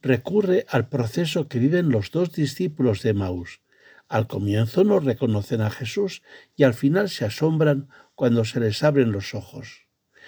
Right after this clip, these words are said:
El pasaje es emblemático para descubrir el modo de acompañar sin caer en el abuso de poder.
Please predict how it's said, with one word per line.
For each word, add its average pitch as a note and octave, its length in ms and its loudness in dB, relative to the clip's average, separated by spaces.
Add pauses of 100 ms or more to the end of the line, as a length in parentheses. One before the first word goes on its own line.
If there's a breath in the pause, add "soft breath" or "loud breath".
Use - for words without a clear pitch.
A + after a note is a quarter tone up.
(260 loud breath)
El B2+ 120 4
pasaje D3 460 0
es - 140 -8
emblemático A#2+ 920 0 (220 soft breath)
para C3 220 4
descubrir F3 680 0
el A#2+ 160 -2
modo G3 380 0 (280 soft breath)
de C3 100 4
acompañar A#2 840 0 (260 soft breath)
sin B2 320 2
caer D3 480 0
en B2 180 0
el A2 120 2
abuso A2+ 400 -2
de G#2 140 -4
poder. G2+ 460 -8